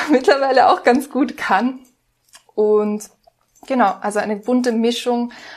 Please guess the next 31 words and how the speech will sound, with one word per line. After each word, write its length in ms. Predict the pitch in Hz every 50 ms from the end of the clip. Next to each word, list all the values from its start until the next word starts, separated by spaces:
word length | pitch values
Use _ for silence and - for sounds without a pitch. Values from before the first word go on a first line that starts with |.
| - _ _
aus 400 | - 196 196 202 208 202 - _
Business, 420 | - 226 214 - 226 208 202 -
Mindset 760 | 214 202 190 185 196 214 208 - - 226 214 208 208 208 -
und 440 | - - 202 202 202 202 202 196 -
ganz 280 | - 202 196 208 - -
viel 420 | - - 220 208 208 202 202 208
Fernweh 800 | - - - - - 196 208 196 214 214 196 196 202 202 202 190
und 180 | 190 185 185 -
Reiselust. 680 | 214 202 196 196 202 190 190 190 208 214 214 - - _ _ _ _ -
Und 300 | 202 196 196 202 202 -
so 300 | - - - 220 208 208
wird 140 | 214 208
es 180 | 214 - - _
dann 200 | - 202 208 -
einfach 320 | 208 196 202 - 220 214
die 120 | - - 208
nächsten 600 | 202 196 202 202 - - - 226 220 214 196 190
Wochen 280 | 190 185 - - 226
und 140 | 214 202 202
Monate 420 | 196 196 208 208 196 202 202 196 214
weitergehen. 500 | - 220 - 226 190 - 202 196 196 190
Und 100 | 190 190
ich 120 | - -
habe 120 | 202 -
schon 160 | - - 202 202
ganz 180 | 202 196 -
viele 200 | - 214 208 202
tolle 280 | - - 202 196 196 202
Sachen 320 | 202 - - - - 233 208
auch 200 | 196 196 - -
geplant 540 | 208 - - 190 202 196 202 240 240 240